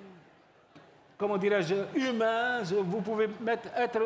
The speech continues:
l'incarnation même de la générosité, il y a toujours des ingratitudes quelque part. Et ça peut briser tous les élans fraternels, tous les élans généreux. Et c'est là le danger, c'est là où, lorsqu'on croit en soi, on devient inexpugnable,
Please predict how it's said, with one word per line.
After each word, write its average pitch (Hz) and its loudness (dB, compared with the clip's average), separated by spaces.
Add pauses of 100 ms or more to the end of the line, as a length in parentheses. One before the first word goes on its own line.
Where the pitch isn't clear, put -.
l'incarnation 233 0
même 262 -2
de 226 -8
la 240 4
générosité, 220 -2 (280)
il 208 0
y - 6
a 220 4
toujours 226 -2
des 202 0
ingratitudes 202 0
quelque 190 0
part. 170 0 (320)
Et 214 2
ça 247 2
peut 254 -2
briser 214 0
tous 254 -6
les 208 -2
élans 202 -2 (180)
fraternels, 185 2 (240)
tous 214 -4
les 180 0
élans 185 2
généreux. 156 0 (260)
Et 175 0
c'est 190 2
là 277 2
le 247 -2
danger, 156 -2
c'est 190 -4
là 269 2
où, 247 -4 (240)
lorsqu'on 202 0
croit 254 2
en 247 -4
soi, 220 -2 (400)
on 208 0
devient 220 0 (100)
inexpugnable, 202 0